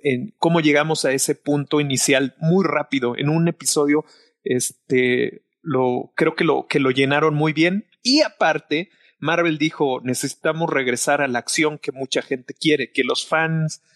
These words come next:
De, de, del universo cine-, cinematográfico y también de los cómics les gusta. Olvidémonos del, de, del desarrollo como tal de, de, de un personaje como WandaVision y vámonos a,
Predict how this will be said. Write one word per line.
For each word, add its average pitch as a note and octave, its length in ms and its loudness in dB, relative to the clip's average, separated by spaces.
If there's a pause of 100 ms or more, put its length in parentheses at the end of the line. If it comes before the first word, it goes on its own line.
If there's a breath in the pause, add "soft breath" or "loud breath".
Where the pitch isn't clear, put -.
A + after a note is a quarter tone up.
(240)
De, B2 540 -2
de, A#2 600 -2 (120)
del B2 240 -2
universo B2+ 440 2
cine-, B2+ 500 -4
cinematográfico B2+ 920 -2
y B2+ 40 -2
también C3+ 360 -4
de E3+ 80 0
los B2 160 -4
cómics C#3+ 320 -4 (220 loud breath)
les A2+ 300 0
gusta. F#3 440 -2 (420 soft breath)
Olvidémonos E3+ 680 0
del, B2+ 380 -4
de, C3+ 500 -2
del C3+ 180 -2
desarrollo C#3+ 640 0
como B2+ 240 -4
tal C#3+ 360 -2
de, A#2+ 340 -2
de, B2 540 -2 (220)
de - 120 -2
un C#3 140 -2
personaje D3 580 -2
como B2 200 -6
WandaVision D3 640 0 (240 soft breath)
y C#3 80 -2
vámonos D#3+ 460 0
a, A2+ 200 -2